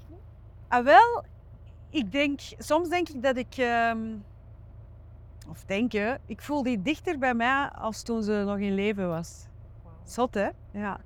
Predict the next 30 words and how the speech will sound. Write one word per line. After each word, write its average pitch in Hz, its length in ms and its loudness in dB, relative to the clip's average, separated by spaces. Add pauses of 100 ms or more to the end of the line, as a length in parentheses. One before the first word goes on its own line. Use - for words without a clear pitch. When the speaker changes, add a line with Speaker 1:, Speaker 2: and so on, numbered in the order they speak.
(460)
Speaker 2:
Omdat 240 280 4
ze 254 80 -6
er 226 60 -2
eigenlijk 220 360 6
altijd 214 380 4
is 285 240 -4
nu, 202 200 0
hè. 220 120 0 (760)
Ze - 100 -6
is 214 120 -4
er 214 80 -2
fysiek 208 440 0
niet, 302 160 2
maar 220 220 4 (140)
in 220 160 -2
mijn 196 180 0
hart 220 300 0
is 214 120 -8
ze 185 120 -6
daar. 165 300 -6 (380)
En, 240 300 0
en 277 180 6
ook - 260 2 (240)
het - 120 -16
feit 285 200 6 (100)
dat, 240 280 0
dat, 226 160 -6 (240)
dat 226 200 -2
stukje 247 400 0
gemis, 214 680 0